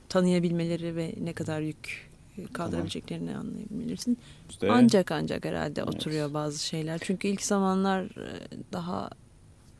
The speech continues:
Speaker 1: sorunlar tam yerleşmemiş
Speaker 2: Biz
Speaker 1: oluyor.
Speaker 2: bir, bir araştırma yapmıştık. Bu değişik zamanlarda sınıfta işte böyle aşırı hareketlilik, e, kuralsızlık, dikkat dağınıklığı gibi belirtilerin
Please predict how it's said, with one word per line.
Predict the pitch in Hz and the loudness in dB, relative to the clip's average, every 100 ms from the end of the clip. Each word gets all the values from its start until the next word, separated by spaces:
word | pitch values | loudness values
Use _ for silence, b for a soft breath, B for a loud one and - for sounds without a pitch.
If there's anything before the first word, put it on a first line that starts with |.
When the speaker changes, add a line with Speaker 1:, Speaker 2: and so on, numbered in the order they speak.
| - | -14
Speaker 1:
sorunlar | 185 - 196 196 190 190 | -4 0 4 4 4 2
tam | 190 185 | 2 2
yerleşmemiş | 185 175 175 - 156 156 147 | 2 0 -2 -4 -4 -2 0
Speaker 2:
Biz | 151 | 2
Speaker 1:
oluyor. | 156 | 2
Speaker 2:
bir, | 151 | 6
bir | 147 | 6
araştırma | 135 139 - 147 | 6 4 2 2
yapmıştık. | 127 - - - - - | 2 -2 -10 -10 -12 -8
Bu | 104 95 95 | -6 -4 4
değişik | 107 101 - 101 | 4 4 0 2
zamanlarda | 95 95 95 95 95 92 98 - B B B | 4 6 6 6 6 8 6 6 B B B
sınıfta | - 95 87 - 95 92 - b b - | -2 0 0 4 6 6 2 b b -14
işte | - 87 | -6 -2
böyle | 90 85 87 - b b | 0 2 0 0 b b
aşırı | - - 101 95 | -4 0 2 4
hareketlilik, | 92 87 87 - 87 80 - - - | 4 2 -4 -4 -6 -6 -6 -12 -4
e, | 87 82 80 80 - - - - - | -2 0 0 -2 -4 -6 -14 -20 -16
kuralsızlık, | - 90 87 82 - 85 78 80 - | -2 2 4 2 -2 -4 -4 -8 -6
dikkat | 85 - 92 82 92 | -8 -4 -4 0 -2
dağınıklığı | 87 85 80 85 | 0 -2 -4 -6
gibi | 78 82 82 | -4 -4 -2
belirtilerin | 85 85 80 85 85 95 107 | 0 0 -2 -4 -2 -2 -4